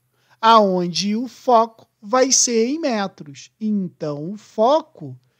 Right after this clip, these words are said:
vai ser um sobre quinze metros, né? Só que, veja bem, aqui tá em centímetros. Então, eu vou pegar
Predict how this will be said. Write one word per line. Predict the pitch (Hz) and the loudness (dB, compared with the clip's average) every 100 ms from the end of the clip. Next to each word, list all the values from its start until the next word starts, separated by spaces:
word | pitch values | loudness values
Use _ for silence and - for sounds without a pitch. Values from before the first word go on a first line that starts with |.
| _ _ _ | _ _ _
vai | 185 220 226 | 0 2 2
ser | 196 - - 151 139 _ - | 0 -2 -2 -4 -8 _ -10
um | 254 277 349 381 _ _ _ _ _ | -6 -4 -6 -12 _ _ _ _ _
sobre | - - 285 285 277 294 | -14 -10 -6 -6 -4 -8
quinze | - 262 277 254 160 131 113 - _ _ _ _ - - | -8 -8 -4 -4 -4 -8 -14 -20 _ _ _ _ -20 -14
metros, | 165 170 175 170 _ - 202 190 147 - - - _ _ _ _ _ _ | -6 0 0 0 _ 0 4 4 4 -2 -4 -6 _ _ _ _ _ _
né? | - 131 151 196 247 285 _ _ _ _ _ _ _ _ _ _ _ _ _ | -12 -6 0 0 -2 -6 _ _ _ _ _ _ _ _ _ _ _ _ _
Só | - - 277 | -2 4 4
que, | 277 254 | 4 2
veja | 269 269 285 | 4 6 6
bem, | 247 185 | 6 2
aqui | 170 - 175 | 0 -2 -4
tá | 202 | 0
em | 208 220 | 0 2
centímetros. | - 262 320 - - 240 202 160 - 131 131 - _ _ _ _ | 2 0 -2 -2 0 0 -2 -2 -8 -16 -16 -20 _ _ _ _
Então, | - 131 123 - 165 233 202 165 _ _ - | -16 -14 -12 -4 0 0 0 -8 _ _ -4
eu | 175 | -4
vou | 156 160 | -4 -6
pegar | - 160 147 151 147 | -4 -4 -2 -6 -6